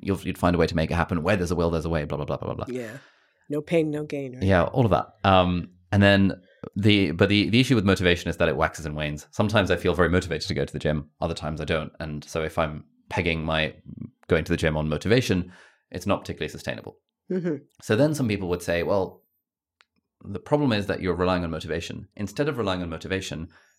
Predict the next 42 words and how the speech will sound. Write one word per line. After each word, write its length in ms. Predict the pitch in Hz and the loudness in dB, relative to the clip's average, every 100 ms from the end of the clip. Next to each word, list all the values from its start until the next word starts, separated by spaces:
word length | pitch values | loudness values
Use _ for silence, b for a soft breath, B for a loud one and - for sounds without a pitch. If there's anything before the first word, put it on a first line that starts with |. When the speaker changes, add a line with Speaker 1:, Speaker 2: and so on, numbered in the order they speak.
| b | b
Speaker 1:
rely 220 | 78 85 95 | -8 -4 -4
on 140 | 80 | -4
discipline 480 | 82 - - - 80 _ _ _ _ | -8 -8 -12 -14 -16 _ _ _ _
and 140 | 85 80 | -16 -4
Speaker 2:
Yeah. 80 | 92 | 2
Speaker 1:
willpower 600 | 98 - 73 71 67 - | 2 0 -4 -4 0 6
and 420 | 262 233 247 208 | 6 6 4 2
Speaker 2:
<laughs> 80 | 226 | 2
Speaker 1:
grit 400 | 233 226 220 - 214 | 4 4 2 0 0
and 380 | 87 85 78 - | 2 0 -4 -6
persistence 680 | 98 - 127 127 113 107 | -4 -4 -2 0 0 0
and 100 | 135 | -2
Speaker 2:
Yeah, 320 | 170 165 143 135 | 0 0 0 2
Speaker 1:
all 80 | 123 | 2
Speaker 2:
yeah. 60 | 113 | 2
Speaker 1:
of 100 | 90 | 2
those 260 | 95 95 | 0 0
things." 460 | - 67 73 76 - b b b b b b | -4 -6 -6 -8 -10 b b b b b b
And 160 | 92 87 | -4 2
you'll 220 | 87 85 | 2 2
get, 240 | 90 85 | 2 4
like, 200 | 87 82 | 2 2
Navy 220 | 87 85 | 0 0
seals 300 | 85 90 87 | -2 -2 -2
being 180 | - 82 | -2 -4
like, 240 | 78 76 78 | -2 -4 -4
"Discipline 400 | 98 - 92 87 | -4 -2 0 0
equals 220 | - - | 0 0
freedom." 540 | 107 92 87 85 82 | 2 4 4 4 2
Like, 460 | 80 82 - - - b b b b | 2 2 0 -6 -14 b b b b
you 100 | 92 | 0
know, 280 | 87 87 82 | 4 4 2
you 120 | 95 | -2
just 220 | 90 90 - | 0 0 2
gotta, 400 | 87 82 82 - _ - - | 4 6 4 0 _ -20 -4
mm. 200 | 123 85 - _ b b - | -4 -4 -8 _ b b 0
And 120 | 101 | 0
it's 100 | 101 | 2
a 40 | 101 | 2
very 280 | 135 135 123 | 4 4 2
sort 200 | 113 95 | 2 4
of 360 | 92 85 - | 4 2 -8